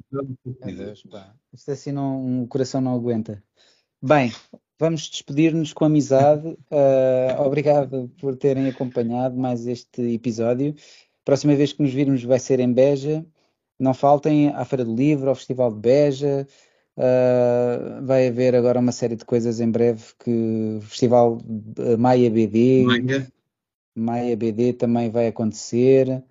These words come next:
Speaker 2: O lançamento da Umbra na Kingpin também. Estejam atentos, vai haver aí coisas fixes para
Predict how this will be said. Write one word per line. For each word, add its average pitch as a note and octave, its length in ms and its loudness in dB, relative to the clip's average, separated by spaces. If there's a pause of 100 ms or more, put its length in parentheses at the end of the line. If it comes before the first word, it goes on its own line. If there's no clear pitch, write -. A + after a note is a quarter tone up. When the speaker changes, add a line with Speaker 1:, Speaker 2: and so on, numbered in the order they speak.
(420)
Speaker 2:
O B2+ 60 0
lançamento C3+ 480 2
da C3 100 6
Umbra C3+ 380 4
na B2+ 120 0
Kingpin B2+ 800 0
também. C3+ 880 0
Estejam D3+ 340 2
atentos, D3 420 0
vai C3+ 220 2
haver C3 220 2
aí B2 240 0
coisas A2+ 680 -6
fixes - 340 -4
para G#2+ 580 -6